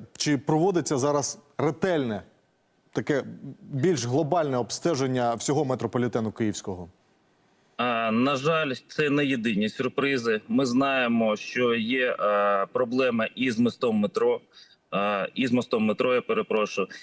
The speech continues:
Speaker 2: і є проблеми і на Зеленій гілці київського метрополітену, і проблеми на тій же самій Синій гілці, гілці, е, на Оболоні. Тобто проблемних, е, загалом нам відомо по-,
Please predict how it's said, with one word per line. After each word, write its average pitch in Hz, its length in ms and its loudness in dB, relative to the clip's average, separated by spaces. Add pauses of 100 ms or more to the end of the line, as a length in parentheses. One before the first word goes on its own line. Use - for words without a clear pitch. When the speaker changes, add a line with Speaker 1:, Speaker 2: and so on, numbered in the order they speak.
Speaker 2:
і 127 120 0
є 139 140 0
проблеми 123 560 2
і 117 200 0
на 110 180 2
Зеленій 127 440 2
гілці 113 340 -2
київського 113 440 0
метрополітену, 101 800 0
і 110 140 -4
проблеми 123 440 0 (120)
на 117 100 0
тій 127 160 -4
же 104 160 -6
самій 110 320 0
Синій 135 380 0
гілці, 113 500 -6
гілці, 101 480 -2 (360)
е, 104 260 0
на 117 180 2
Оболоні. 110 680 2 (560)
Тобто 120 340 -2
проблемних, 151 720 0
е, 113 380 0 (120)
загалом 147 400 2
нам 139 160 2
відомо 135 340 0
по-, 120 200 0